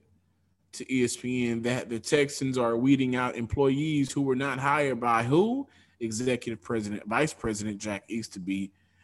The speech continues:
and new general manager Nick Caserio, and replacing them with employees who will all be indebted for,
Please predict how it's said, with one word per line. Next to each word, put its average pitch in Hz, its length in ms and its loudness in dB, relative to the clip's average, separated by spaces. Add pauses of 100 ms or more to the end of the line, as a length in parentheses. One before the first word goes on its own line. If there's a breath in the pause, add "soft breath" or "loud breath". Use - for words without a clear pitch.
(140)
and 123 240 0
new 113 180 0
general 107 300 -2
manager 92 400 -6
Nick 92 260 -8
Caserio, 101 680 -2 (260 soft breath)
and 107 120 -6
replacing 147 600 0
them 135 200 2
with 131 180 4
employees 143 880 0
who 131 100 -4
will 131 240 2
all 135 240 0
be 123 240 0
indebted 110 400 -2
for, 104 320 -6